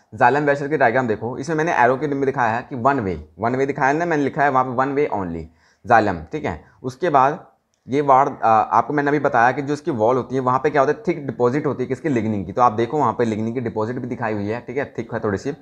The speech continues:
उसके बाद जो जाइलम का बच्चों फंक्शन होता है वो सिर्फ एक रा-, एक, अ, मतलब कि वन वे होता है। वन वे मतलब एक तरफ जाएगा, सिर्फ नीचे से ऊपर को जाएगा, ऊपर से नीचे को नहीं ये वेसल्स काम करेंगी।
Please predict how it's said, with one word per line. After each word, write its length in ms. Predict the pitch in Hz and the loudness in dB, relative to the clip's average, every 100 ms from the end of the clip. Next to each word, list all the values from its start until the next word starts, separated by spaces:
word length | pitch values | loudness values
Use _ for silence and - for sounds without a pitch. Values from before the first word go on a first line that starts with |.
| _ _ _ - | _ _ _ -6
उसके 240 | 147 - | 0 4
बाद 240 | 170 143 - - _ 139 | 4 4 0 -12 _ -6
जो 120 | 175 | 2
जाइलम 320 | 151 120 143 | 4 4 2
का 120 | 165 | 0
बच्चों 280 | 143 120 151 | -2 -2 -4
फंक्शन 300 | 135 117 135 | -4 -6 -6
होता 200 | 110 113 | -6 -4
है 60 | 120 | -4
वो 200 | 156 165 | -4 -4
सिर्फ 280 | 208 208 - | -6 -6 -2
एक 180 | 170 185 | 0 4
रा-, 460 | 160 - - _ 156 | 4 4 -2 _ -4
एक, 340 | 175 - - | -4 -4 0
अ, 100 | 123 | 2
मतलब 180 | 123 117 | 2 -2
कि 120 | 151 | 0
वन 220 | 135 175 | 2 2
वे 200 | 160 127 | 4 2
होता 220 | 101 87 | 0 -6
है। 60 | 87 | -6
वन 160 | 107 147 | -4 -2
वे 120 | 160 | -2
मतलब 380 | 147 170 190 - _ - | -2 -4 -6 -14 _ -2
एक 200 | 180 180 | 0 2
तरफ 140 | 175 | 2
जाएगा, 300 | 117 98 92 | 4 2 2
सिर्फ 220 | 95 180 160 | -2 -4 -2
नीचे 300 | 143 151 196 | -2 0 2
से 120 | 214 | 2
ऊपर 260 | 160 151 | 0 0
को 140 | 175 160 | 0 4
जाएगा, 320 | 113 95 87 | 4 4 0
ऊपर 300 | 85 139 175 | -4 0 0
से 120 | 175 | 0
नीचे 220 | 165 156 | -4 -4
को 120 | 160 170 | -4 -4
नहीं 160 | 170 | -2
ये 180 | 135 120 | -2 0
वेसल्स 320 | 113 104 113 | 0 -2 -6
काम 220 | 117 98 | -6 -6
करेंगी। 340 | 87 85 82 | -6 -8 -10